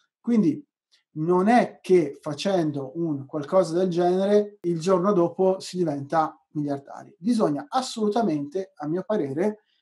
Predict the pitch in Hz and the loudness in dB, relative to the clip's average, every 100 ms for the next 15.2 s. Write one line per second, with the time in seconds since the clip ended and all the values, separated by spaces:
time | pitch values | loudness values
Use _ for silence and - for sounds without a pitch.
0 | _ - 214 220 226 190 143 135 143 156 | _ 2 2 4 2 2 0 -2 -4 -4
1 | 202 208 214 196 175 170 175 - 123 123 | 0 0 0 0 0 0 -2 -4 -10 -10
2 | - - _ _ _ - 214 214 220 220 | -18 -20 _ _ _ -4 -2 2 2 2
3 | 185 180 214 269 277 190 190 254 247 - | 0 0 0 0 2 2 2 0 -6 -6
4 | 156 214 175 175 208 160 143 170 202 151 | -8 -6 0 0 0 -4 -4 2 2 2
5 | 131 - _ _ _ _ 160 170 202 175 | -2 -14 _ _ _ _ -6 -2 0 2
6 | 175 170 202 220 247 180 147 - 170 170 | 2 0 0 0 0 -2 -6 -2 0 2
7 | 156 - _ - 190 180 180 - 226 - | 0 -4 _ -2 0 2 0 0 -2 -2
8 | - 147 143 139 139 139 139 - _ _ | -4 -4 -4 -6 -10 -10 -12 -14 _ _
9 | _ - 151 143 - 220 220 196 208 175 | _ -6 -4 -6 -10 -4 0 0 2 2
10 | 180 - 220 - 147 - 151 151 143 - | 0 -2 -6 -6 -10 -6 -8 -4 -6 -6
11 | 135 175 175 156 143 135 _ - 147 196 | -4 -4 -4 -6 -10 -12 _ -14 -6 -2
12 | 185 147 135 - _ _ _ 143 143 165 | -2 -4 -8 -14 _ _ _ -12 -8 -2
13 | 185 196 196 160 143 151 127 _ - 156 | 0 2 0 -2 -4 -4 -6 _ -8 -6
14 | 226 285 294 - 156 151 - 170 - 233 | 0 2 2 0 -2 -8 -10 -16 -4 -2
15 | - - | -2 -6